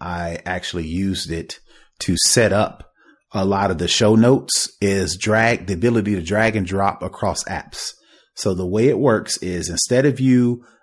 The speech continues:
highlighting a piece of text, whether it be a link, whether it be text, whatever the case may be, you gotta figure out how to get it highlighted. Then you tap it again to copy it. And then you open up another app. Like in my instance, you know, I was in the news app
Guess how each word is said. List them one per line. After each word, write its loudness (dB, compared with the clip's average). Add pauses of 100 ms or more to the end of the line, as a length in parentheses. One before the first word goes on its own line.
highlighting 2
a -4
piece -4
of -8
text, -4
whether -8
it -8
be -6
a -6
link, -6
whether -8
it -14
be -12
text, -4 (340)
whatever -2
the -12
case -6
may -4
be, -4
you -6
gotta -6
figure -2
out 2
how -2
to 0
get -2
it -6
highlighted. -2 (540)
Then -4
you -6
tap -2
it 2
again 0
to -4
copy -2
it. -6 (440)
And -8
then -6
you -8
open -4
up -4
another -2
app. -6
Like -6
in -4
my -2
instance, -4
you -2
know, -2
I -4
was -4
in 2
the 2
news 6
app -4